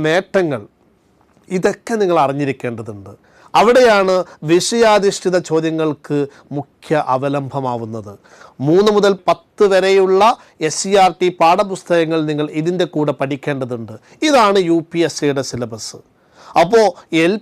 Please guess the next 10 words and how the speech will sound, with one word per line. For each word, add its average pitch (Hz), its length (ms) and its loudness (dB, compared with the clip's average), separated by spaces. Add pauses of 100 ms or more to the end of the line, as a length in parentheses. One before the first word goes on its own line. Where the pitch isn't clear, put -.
പി 269 180 -6
എസ് 220 160 -4
സിയുടെയും 190 440 2 (120)
യു 175 80 4 (140)
പി 220 180 -4
എസ് 185 140 -8
സിയുടെയും 170 380 0 (120)
സിലബസുകൾ 202 720 -2
നമ്മൾ 165 160 -4 (100)
പരിചയപ്പെട്ടു. 131 640 -6